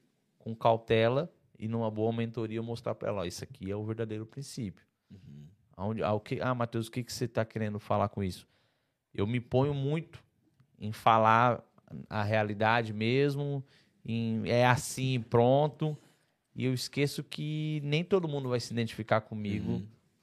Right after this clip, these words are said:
Speaker 1: falando dessa forma.
Speaker 2: E tá tudo bem também. Tu pode atingir o público que tá nessa tu-, nesse teu momento. É que nem uma banda de, de música, né? Tem um momento que ela tá melancólica, um momento que ela tá mais alegre, um momento, e assim vários artistas foram mudando. E daqui um pouco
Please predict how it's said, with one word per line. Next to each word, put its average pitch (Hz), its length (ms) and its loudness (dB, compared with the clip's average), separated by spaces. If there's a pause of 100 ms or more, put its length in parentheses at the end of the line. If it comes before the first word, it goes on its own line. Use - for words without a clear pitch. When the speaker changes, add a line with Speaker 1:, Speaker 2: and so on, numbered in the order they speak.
Speaker 1:
falando 110 360 0
dessa 101 280 -4
forma. 87 420 -4 (360)
Speaker 2:
E 107 80 -8
tá 87 120 -4
tudo 82 200 -8
bem 131 180 -2
também. 82 460 -8 (180)
Tu - 80 -20
pode 82 220 -6
atingir 87 400 -6
o 92 100 -2
público 92 420 -6 (120)
que 110 320 -6 (320)
tá 90 140 -6
nessa 98 240 -4
tu-, - 140 -14 (120)
nesse 107 180 0
teu 113 120 -2
momento. 139 260 0 (200)
É 98 60 -6
que 131 120 -6
nem 147 80 -4
uma 220 120 -4
banda 160 380 -2
de, 139 540 -4
de 120 360 -4
música, 120 460 0
né? 90 120 -4
Tem 92 120 -6
um 98 40 -4
momento 95 340 -2
que - 60 -10
ela 92 100 -6
tá 90 80 -6
melancólica, 110 680 -4
um - 20 -8
momento 87 280 -6
que - 60 -10
ela 87 100 -6
tá 90 100 -8
mais 95 180 -4
alegre, 104 440 -2
um 95 40 -4
momento, 92 320 -6 (220)
e 95 200 -8
assim 90 300 -6
vários 135 320 -2
artistas 139 600 -4
foram 117 260 -2
mudando. 98 400 -2
E 92 60 -4
daqui 104 180 -4
um 123 60 -6
pouco 123 320 -4